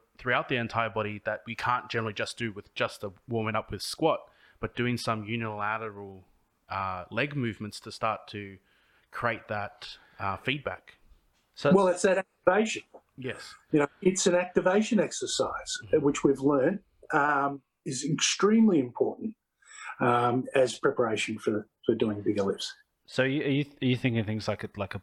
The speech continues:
Speaker 2: Bulgarian split squat or something like that, or, or non-weighted or weighted, or?
Speaker 1: I,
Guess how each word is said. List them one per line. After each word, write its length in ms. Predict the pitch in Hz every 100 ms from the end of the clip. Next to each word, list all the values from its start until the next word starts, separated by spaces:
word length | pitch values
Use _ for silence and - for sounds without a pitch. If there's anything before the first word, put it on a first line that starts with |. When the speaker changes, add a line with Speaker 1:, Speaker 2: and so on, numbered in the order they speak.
| _ _ _ _ _ -
Speaker 2:
Bulgarian 420 | 98 101 98 95
split 280 | - 98 -
squat 300 | - 90 - _
or 520 | - 82 90 87 87 82
something 280 | 107 - 95
like 160 | 78
that, 200 | 90 87
or, 440 | 90 90 - 175 - _ _ _ _ _
or 120 | -
non-weighted 680 | 107 113 117 117 120 - 135
or 180 | 107 92
weighted, 460 | 98 107 - 127 110
or? 200 | 92 92
Speaker 1:
I, 380 | 123 117 135